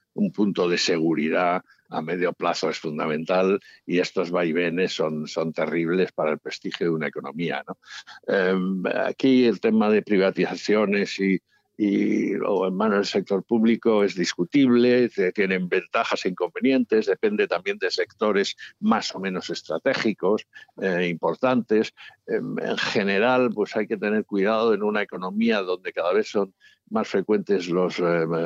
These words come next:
monopolios u oligopolios, ¿no? Donde muy pocas grandes empresas controlan,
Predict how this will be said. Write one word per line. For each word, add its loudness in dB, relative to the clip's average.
monopolios 0
u 2
oligopolios, 2
¿no? 0
Donde 2
muy 2
pocas -2
grandes 0
empresas -2
controlan, 0